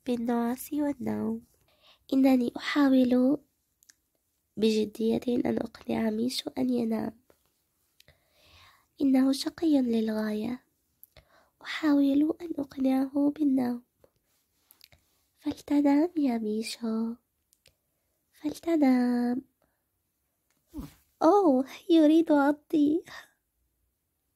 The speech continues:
آه يا ميشو، تريد عضي أيها القط الشرير، تريد عضي. لا أمان للقطط، لا أمان لهم. تطعمهم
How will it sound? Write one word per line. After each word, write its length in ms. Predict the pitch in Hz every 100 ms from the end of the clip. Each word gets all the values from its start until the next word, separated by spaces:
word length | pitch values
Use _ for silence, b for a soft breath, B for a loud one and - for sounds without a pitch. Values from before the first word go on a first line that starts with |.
| _ _ _ _ _ 320
آه 240 | 359 -
يا 260 | 277 233 208
ميشو، 400 | 208 214 - 220
تريد 400 | - 269 311 262
عضي 380 | 240 233 240
أيها 260 | 247 220 214
القط 340 | 202 - 214
الشرير، 680 | - - - 220 214 208 208
تريد 460 | - - 254 302 240
عضي. 640 | 208 208 - 240 240 254 - _ _
لا 120 | 254 277
أمان 420 | 311 294 226 208
للقطط، 840 | 190 190 190 202 - 202 - - _ 233
لا 140 | 240
أمان 560 | 262 302 269 220 196 180
لهم. 560 | 175 170 185 180 185 b b b b b -
تطعمهم 760 | 254 233 233 226 220 233